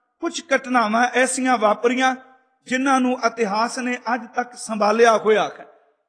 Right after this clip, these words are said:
ਤੇ ਭਾਵਨਾ ਨਾਲ ਦਰਜ ਕੀਤਾ। ਉਹਨਾਂ ਵਿੱਚੋਂ ਦਾਸ ਦੋ ਘਟਨਾਵਾਂ ਆਪ ਨਾਲ ਜ਼ਰੂਰ ਸਾਂਝੀਆਂ ਕਰੇਗਾ। ਗੁਰੂ ਘਰ ਨਾਲ ਖੂਨ ਦਾ ਰਿਸ਼ਤਾ ਵੀ ਬਣਿਆ। ਗੁਰੂ ਰਾਮਦਾਸ ਜੀ ਨੇ ਵਿਆਹ ਤੋਂ ਬਾਅਦ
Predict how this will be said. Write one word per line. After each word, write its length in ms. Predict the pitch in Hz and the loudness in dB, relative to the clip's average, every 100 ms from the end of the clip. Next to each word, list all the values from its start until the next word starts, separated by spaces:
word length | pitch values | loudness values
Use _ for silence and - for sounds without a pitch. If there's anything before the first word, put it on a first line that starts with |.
| _ | _
ਤੇ 80 | 262 | -2
ਭਾਵਨਾ 540 | 262 240 208 285 330 | -2 0 0 0 0
ਨਾਲ 180 | 311 277 | 2 0
ਦਰਜ 260 | 220 226 185 | 2 0 -2
ਕੀਤਾ। 360 | - 240 247 | -8 -4 0
ਉਹਨਾਂ 400 | 247 254 285 277 | 0 0 -2 -2
ਵਿੱਚੋਂ 340 | 233 233 247 240 | -2 -6 -2 -2
ਦਾਸ 480 | 170 202 233 - - _ _ _ _ _ | 0 0 0 -2 -14 _ _ _ _ _
ਦੋ 300 | 127 262 339 | 2 4 4
ਘਟਨਾਵਾਂ 760 | - 277 240 233 208 214 180 117 _ _ _ _ 233 | 0 -4 0 0 2 0 -2 -10 _ _ _ _ 0
ਆਪ 260 | 262 370 | 0 0
ਨਾਲ 220 | 262 262 | -2 -2
ਜ਼ਰੂਰ 360 | 220 214 240 254 | 0 0 0 -4
ਸਾਂਝੀਆਂ 500 | - 233 240 233 220 | -4 -2 -2 -2 -2
ਕਰੇਗਾ। 420 | 226 220 196 - 151 _ _ _ _ _ _ _ _ _ 226 | 2 2 2 -2 -18 _ _ _ _ _ _ _ _ _ -4
ਗੁਰੂ 240 | 302 349 | -2 -2
ਘਰ 300 | - 247 214 | 2 2 2
ਨਾਲ 240 | 247 285 | 2 0
ਖੂਨ 420 | 269 - 226 269 269 | -2 -6 -2 -2 0
ਦਾ 180 | 285 | 0
ਰਿਸ਼ਤਾ 340 | 277 247 - 262 | 0 -2 -2 0
ਵੀ 120 | 254 | 0
ਬਣਿਆ। 360 | 226 226 220 147 110 _ _ _ _ _ _ _ _ _ | -2 -2 -4 -6 -12 _ _ _ _ _ _ _ _ _
ਗੁਰੂ 260 | 247 320 320 | -4 -2 2
ਰਾਮਦਾਸ 560 | 247 254 277 226 262 262 | 2 2 0 2 2 0
ਜੀ 140 | 262 | -4
ਨੇ 140 | 262 | -2
ਵਿਆਹ 380 | 247 185 233 262 | -2 0 2 2
ਤੋਂ 220 | 269 254 | 2 0
ਬਾਅਦ 460 | 233 233 156 151 - | 4 4 2 -2 -18